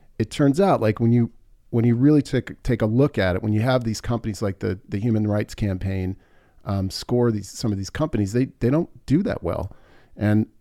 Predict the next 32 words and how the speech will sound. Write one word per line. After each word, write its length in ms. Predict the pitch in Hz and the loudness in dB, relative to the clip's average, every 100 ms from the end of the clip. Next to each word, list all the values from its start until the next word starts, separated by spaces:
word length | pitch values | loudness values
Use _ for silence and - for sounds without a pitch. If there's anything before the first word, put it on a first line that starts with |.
| _ | _
I 100 | 123 | -6
found 200 | - 247 | -4 -2
that 100 | 123 | -2
kind 140 | - 95 | -2 -2
of 60 | |
fascinating. 580 | - 107 - 92 101 85 | -2 -4 -4 -8 -8 -6
I, 80 | 98 - | -6 -4
I, 160 | 113 107 _ _ _ - _ | -6 -6 _ _ _ -20 _
because 400 | 117 - 117 101 - - | -2 2 2 0 -6 0
obviously, 680 | 127 135 117 - 113 107 - - - _ _ _ - _ 120 | 2 4 2 2 4 4 0 -12 -20 _ _ _ -20 _ 0
you 120 | 117 | 0
know, 80 | 104 | 2
social 360 | - 135 131 | 2 2 4
media 220 | 120 123 | 4 4
is 100 | 113 | 2
the 80 | 104 | 0
public 320 | - 113 104 | -2 -2 -4
face 300 | - 120 123 | -2 0 0
of 80 | 107 | 0
a 40 | 101 | 0
lot 160 | 98 | 0
of 60 | 95 | 0
these 140 | 98 | -2
companies, 540 | - 156 151 104 101 95 | 0 0 4 2 2 0
but 280 | 101 95 - _ - - - - | 0 0 -2 _ -20 -20 -16 -6
a 80 | |
lot 200 | 107 147 | -2 0
of 100 | 202 | 2
them, 260 | 175 170 160 - _ - | 4 4 2 -6 _ -6
you 140 | 131 135 | 0 2
know, 280 | 117 113 - | 2 0 -4
it, 120 | 120 | -6